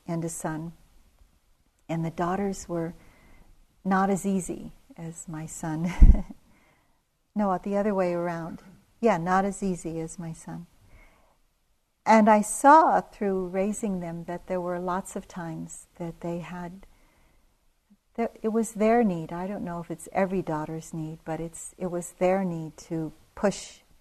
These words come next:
the mother away, to push me away. And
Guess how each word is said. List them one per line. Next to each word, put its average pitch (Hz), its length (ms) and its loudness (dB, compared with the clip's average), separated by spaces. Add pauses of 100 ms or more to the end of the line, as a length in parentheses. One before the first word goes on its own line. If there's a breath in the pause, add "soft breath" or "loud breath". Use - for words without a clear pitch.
(520)
the 175 60 -6
mother 165 400 -4
away, 156 380 -12 (180)
to 160 100 -18
push - 300 -12
me 165 140 -8
away. 156 420 -12 (840 soft breath)
And 196 380 0